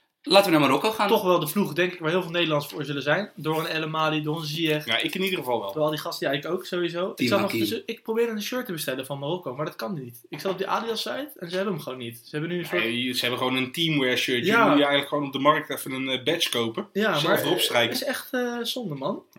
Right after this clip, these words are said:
Speaker 2: Als we het over Marokko hebben, natuurlijk over Nederlanders. Maar een Nederlander die bijna nooit genoemd wordt, is, eh, Mark Wotte. Dat is daar, zeg maar, de technisch directeur. Die heeft het daar op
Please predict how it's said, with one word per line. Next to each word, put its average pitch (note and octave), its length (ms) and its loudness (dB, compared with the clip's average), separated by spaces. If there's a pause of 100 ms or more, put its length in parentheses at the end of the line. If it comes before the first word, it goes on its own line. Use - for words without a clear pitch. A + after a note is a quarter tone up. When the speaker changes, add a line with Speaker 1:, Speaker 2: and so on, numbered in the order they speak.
(260)
Speaker 2:
Als G#3 140 0
we G#3+ 60 -4
het A#3 100 -4
over G#3 220 2
Marokko A3 280 -4
hebben, G3 200 0
natuurlijk F#3 340 -2
over D3+ 180 -2
Nederlanders. G#3+ 580 0
Maar F3 300 -4 (100)
een E3+ 140 -8
Nederlander F#3 400 2
die D#3 100 -2
bijna F3+ 220 -2
nooit F3+ 200 0
genoemd E3 280 -6
wordt, D3 180 -8
is, D3 140 -8
eh, C#3 100 -4
Mark D3+ 240 0
Wotte. - 420 -4
Dat D#3+ 140 -10
is - 60 -10
daar, D#3+ 100 -4
zeg D#3 120 -6
maar, D#3 80 -6
de D3+ 80 -6
technisch D#3 280 -4
directeur. D3+ 580 -2 (560)
Die - 280 -4
heeft F3 140 0
het E3 100 -8
daar D3 300 4
op - 0 -